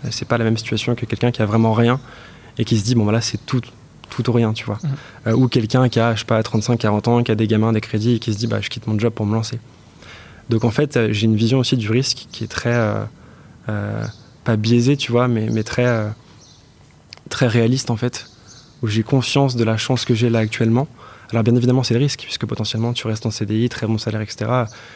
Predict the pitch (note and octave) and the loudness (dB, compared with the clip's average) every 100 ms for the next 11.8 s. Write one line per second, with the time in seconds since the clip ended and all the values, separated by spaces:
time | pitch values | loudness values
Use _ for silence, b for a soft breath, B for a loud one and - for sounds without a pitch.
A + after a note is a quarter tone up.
0 | B B B B2 C#3+ C#3 A#2 - A#2 C3 | B B B 2 4 4 2 -2 -4 0
1 | C3+ A#2 A2 A#2 A2 A#2 B2+ B2 C#3+ B2 | 2 2 2 0 2 2 4 4 4 4
2 | A#2 A2 A2+ C3+ A#2+ A#2 C3 - - - | 0 0 -4 -4 0 0 0 -2 -8 -20
3 | - - - - B2 B2 A#2+ B2 A#2 A2+ | -20 -20 -20 -4 0 4 4 2 2 2
4 | A2 B2+ - B B B - A2 G2+ D#3 | 2 0 -2 B B B -2 0 2 4
5 | C#3 A#2+ A#2 E3+ D3+ E3+ D3 C#3 C#3 C#3 | 4 2 0 0 0 -2 -4 0 2 2
6 | C3 A#2+ C#3+ C#3 B2 C3+ D3 - A#2 A2+ | 2 2 2 2 2 2 0 -2 -4 0
7 | A#2+ B2 A#2 A2+ A2 A2 A2+ B2 A#2+ A2+ | 2 2 2 0 0 0 0 2 2 2
8 | A#2+ A2+ B2+ - A2+ A2+ A#2 A#2 A#2+ - | 0 0 0 -2 -4 -4 -2 -2 -4 -6
9 | - A#2+ D3+ C#3+ - A2+ A2+ A2 A#2 C#3+ | -4 0 2 0 0 0 0 0 0 2
10 | A#2+ A#2 D#3 B2+ A#2+ G#2 A#2 A2+ A2+ A2 | 2 4 4 4 2 2 2 4 2 0
11 | C#3 - A2+ - D3+ C#3 - - | -2 0 0 2 0 0 -6 -10